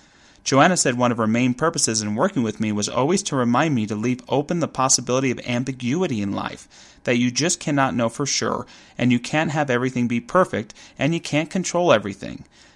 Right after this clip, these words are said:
You are not responsible for everything that happens, nor can you change everything that happens. A child doesn't want to hear that. Joanna has worked so much with cancer patients and people who are living with cancer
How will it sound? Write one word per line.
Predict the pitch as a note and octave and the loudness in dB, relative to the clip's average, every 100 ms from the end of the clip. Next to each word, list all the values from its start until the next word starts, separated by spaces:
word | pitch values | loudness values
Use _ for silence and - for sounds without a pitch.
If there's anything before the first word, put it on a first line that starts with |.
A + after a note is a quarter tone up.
| _ | _
You | C3 | 4
are | C3+ | 6
not | D3+ E3+ | 6 4
responsible | E3 - D3 D3+ - D3+ | 2 2 4 4 2 -4
for | B2+ | 2
everything | A2 C#3 D3+ E3 | 2 2 0 -2
that | E3+ | -2
happens, | B2+ B2 A#2+ B2 A#2+ | 2 2 2 -2 0
nor | B2 C#3+ | 0 0
can | D#3+ | 0
you | D3 D3 | 0 0
change | C3+ B2 A#2+ | 0 0 0
everything | - G2+ G2+ G#2 | -4 -6 -6 -4
that | G2 G2+ | -4 -6
happens. | G2+ - - - - - - - - | -6 -8 -8 -4 -4 -4 -20 -12 -6
A | |
child | - C#3 C#3 D3+ | 0 6 6 4
doesn't | D#3 C#3+ | 0 2
want | C#3 C3 | 0 0
to | |
hear | A#2+ F3 D3+ | -4 -2 -2
that. | G2+ - - - _ _ _ _ | -4 -8 -14 -18 _ _ _ _
Joanna | - B2+ C#3 F3 | 0 4 4 2
has | C#3+ B2+ | 0 -2
worked | B2 A#2+ | 0 -2
so | - D#3+ | 0 0
much | F#3 D#3 - | 2 2 -2
with | A2 | -8
cancer | - E3+ D#3+ | -4 -2 -2
patients | A#2 A2+ G#2+ A2 G2+ | -4 -4 -2 -4 -4
and | G#2 | -4
people | C#3+ C#3+ B2+ | -4 -2 -2
who | C3 | 0
are | A2+ | -2
living | G#2+ A#2+ D#3 D3 | 0 -2 -2 -2
with | A#2 G#2+ | -4 -4
cancer | - G#2 G2+ G#2+ | -6 -6 -6 -6